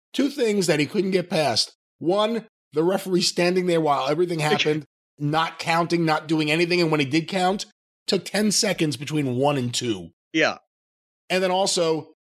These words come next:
Speaker 1: he called it out. You know, I'm not a big fan of sequence wrestling, and that's what this is. That's what the Young Bucks do. It's a bunch of sequences. I mean, every match, Nick and Rey Fenix,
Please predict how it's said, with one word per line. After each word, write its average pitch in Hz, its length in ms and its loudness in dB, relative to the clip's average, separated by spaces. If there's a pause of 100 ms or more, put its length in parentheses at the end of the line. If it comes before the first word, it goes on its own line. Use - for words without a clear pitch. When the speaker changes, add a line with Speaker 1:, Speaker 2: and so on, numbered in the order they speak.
Speaker 1:
he 180 100 0
called 208 300 -2
it 208 40 2
out. 233 220 0
You 127 60 -8
know, 139 60 -2
I'm 196 100 0
not 247 120 0
a 175 40 0
big 170 160 -2
fan 175 180 -2
of 135 80 -2
sequence 165 560 -2
wrestling, 190 500 -2 (380)
and 139 140 -6
that's 160 180 0
what 160 120 0
this 151 180 -2
is. 165 240 2
That's 151 160 0
what 135 80 -6
the 131 40 -4
Young 139 220 -2
Bucks 143 220 -2
do. 175 340 0 (320)
It's - 400 -2 (380)
a 135 40 2
bunch 180 240 -2
of 160 60 -2
sequences. 180 760 0 (280)
I 175 80 -2
mean, 208 180 0
every 247 240 2
match, 190 320 0 (240)
Nick 190 260 0
and 190 140 2
Rey 185 140 2
Fenix, 147 340 0